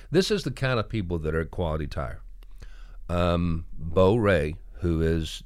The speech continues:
currently the manager, of course, the Eberleys still own it, family-owned business, has been for, for a long, long time.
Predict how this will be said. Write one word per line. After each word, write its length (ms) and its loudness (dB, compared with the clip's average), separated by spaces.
currently 400 -2
the 100 -4
manager, 460 -2
of 100 -4
course, 240 -4
the 120 -8
Eberleys 600 -2
still 280 -4
own 180 -2
it, 120 -4
family-owned 480 -2
business, 340 -4
has 180 -4
been 160 -4
for, 220 -4
for 160 -6
a 60 -6
long, 360 -2
long 220 -6
time. 300 -4